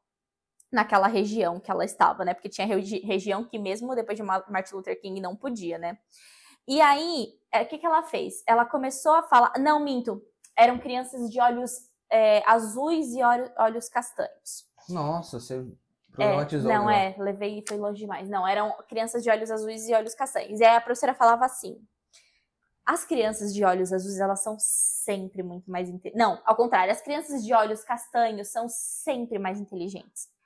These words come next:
Speaker 1: Olha só como elas são." E aí, gente, olha que bizarro, a professora dava um tempo de uma semana, vai. E aí, os alunos que eram amigos, então era um olho azul com um olho castanho, super amigos, se afastavam.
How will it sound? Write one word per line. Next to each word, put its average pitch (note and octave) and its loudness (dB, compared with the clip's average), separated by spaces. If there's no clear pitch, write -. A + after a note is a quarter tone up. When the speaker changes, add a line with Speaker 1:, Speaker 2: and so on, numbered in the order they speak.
Speaker 1:
Olha D#4+ 6
só B3 2
como G#3+ -8
elas G3 -2
são." F3+ -4
E G#3 -2
aí, A3 0
gente, G3+ -4
olha G#3+ -2
que G#3 -8
bizarro, G#3 -4
a E3+ -6
professora G3+ -6
dava G3 2
um A3 -10
tempo G#3+ -10
de G#3 -8
uma G#3+ -6
semana, F#3 -8
vai. F#3+ -2
E A#3+ -4
aí, A#3+ -4
os B3+ -6
alunos C4+ -2
que D4+ -6
eram C#4+ 2
amigos, A3 -4
então G3+ -6
era G3+ -2
um A3 -6
olho G#3+ -4
azul A3 -4
com A3+ -14
um G3 -8
olho F#3 -4
castanho, G3+ -8
super C#4 -4
amigos, A#3+ -8
se - -12
afastavam. C4 -4